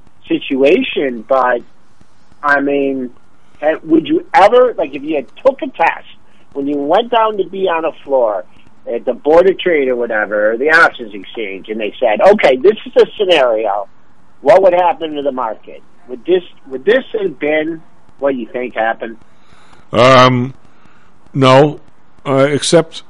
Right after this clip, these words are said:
Speaker 2: if you were to look at the history of the last five years, make that twelve years, and you look at the Fed's involvement, it's almost to the point, Joel, where I don't, I don't care if, if an asteroid's coming to New York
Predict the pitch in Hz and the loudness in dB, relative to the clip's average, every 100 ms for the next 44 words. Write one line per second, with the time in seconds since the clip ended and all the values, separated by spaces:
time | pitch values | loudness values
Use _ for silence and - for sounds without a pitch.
0 | - 123 123 120 120 135 135 123 110 135 | -8 -4 0 2 4 2 2 0 2 0
1 | - 113 101 104 110 113 - - - - | 0 0 2 2 4 2 0 -8 -14 -4
2 | 117 110 95 120 113 87 - 104 - 98 | 0 0 -2 -2 0 -2 -4 -8 -4 -4
3 | - - 107 98 90 87 82 - - - | -4 -2 -2 -2 -4 -6 -8 -12 -20 -20
4 | - - - - - 95 104 123 113 95 | -20 -20 -20 -20 -8 -2 -2 -2 -4 -6
5 | - 117 113 101 92 87 104 104 90 87 | -4 0 0 0 -6 -2 0 0 -2 -6
6 | - - - - - - - - - - | -10 -20 -20 -20 -20 -20 -20 -20 -20 -20
7 | - - - - - 151 160 139 113 - | -20 -20 -20 -10 -4 -2 0 0 -2 0
8 | 120 113 104 113 110 113 113 127 107 139 | 0 0 0 2 4 4 0 -2 -2 -4
9 | 107 123 113 110 98 - - - - - | -4 0 2 2 -4 -8 -20 -20 -20 -18
10 | - 101 107 123 - 113 95 - - 110 | -8 -2 0 0 -2 -2 -2 -4 -4 -4
11 | 101 90 90 98 120 76 | -4 -6 -4 0 0 -2